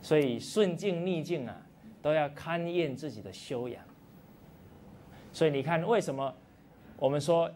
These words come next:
一般的企业啊，超过半数的企业在五年之内啊，都会倒掉？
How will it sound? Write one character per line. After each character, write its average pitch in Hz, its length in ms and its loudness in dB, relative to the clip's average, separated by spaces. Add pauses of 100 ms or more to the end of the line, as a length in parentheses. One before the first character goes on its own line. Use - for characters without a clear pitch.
一 220 100 -2
般 202 240 4
的 185 120 2
企 - 280 -10
业 151 220 0
啊， 95 120 -8 (540)
超 190 260 4
过 196 160 0
半 196 260 -2
数 196 160 -4
的 160 100 -2
企 120 200 -10
业 147 180 -2
在 175 200 -4
五 127 240 -2
年 123 200 -4
之 156 160 -4
内 170 220 -4
啊， 98 100 -10 (1120)
都 147 80 -4
会 139 140 -4
倒 104 220 -8
掉？ 110 180 -10